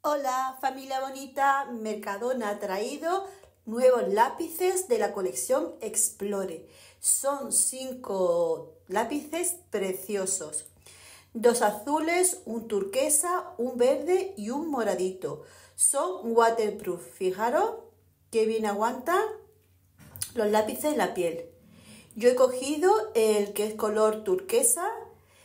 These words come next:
pero no descarto que me traiga también el verdecito porque son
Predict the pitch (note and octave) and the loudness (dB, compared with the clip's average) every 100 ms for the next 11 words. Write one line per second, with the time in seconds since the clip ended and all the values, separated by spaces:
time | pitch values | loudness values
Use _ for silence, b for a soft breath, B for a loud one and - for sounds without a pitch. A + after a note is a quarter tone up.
0 | b _ B3 A#3 B3+ C4 - D4 D#4 F4+ | b _ 6 6 4 -2 -2 2 2 2
1 | E4 C#4 A#3+ A#3 A#3+ A#3 A3+ A3 G#3+ G3+ | 0 2 4 2 2 0 0 0 -2 0
2 | F#3+ F#3 F3+ - B3 E4 E4+ B3+ - F#3+ | 0 -2 -2 -8 -6 -6 -6 -6 -4 -2
3 | B3 E4+ | -2 -2